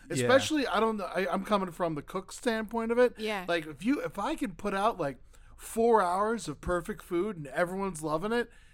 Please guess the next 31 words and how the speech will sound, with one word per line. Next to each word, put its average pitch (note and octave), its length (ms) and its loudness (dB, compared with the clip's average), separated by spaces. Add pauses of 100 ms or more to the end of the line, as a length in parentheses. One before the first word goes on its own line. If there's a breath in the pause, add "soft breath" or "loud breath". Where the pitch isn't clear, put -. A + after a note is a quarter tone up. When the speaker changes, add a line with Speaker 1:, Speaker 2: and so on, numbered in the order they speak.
(100)
Speaker 2:
like, F3 340 -2
it G#3 180 -4
really B3+ 520 8
feels F#3+ 360 -2
good. G#3+ 240 6
It's E3 140 -2
like F#3+ 140 0
making F#3+ 280 -2
people D#3+ 280 -6
laugh. - 540 -2
Speaker 1:
Right. - 100 4
Speaker 3:
Yeah. C#4 300 6
Speaker 2:
You G#3 120 2
know, G3+ 200 6
like, G3 220 2
it's F#3 160 -4
really, G#3 360 0
like, E3+ 200 -2
it D#3+ 200 -4
make, F#3 220 0
it E3+ 140 0
really G#3 420 -2
makes F#3 260 -4
me, E3+ 60 -8
because G3 420 -2
food C4+ 640 4
is, F3+ 160 -4
like, D#3+ 300 -2
everyone A#3 400 -2
loves E3+ 320 -2
you. A2+ 80 -14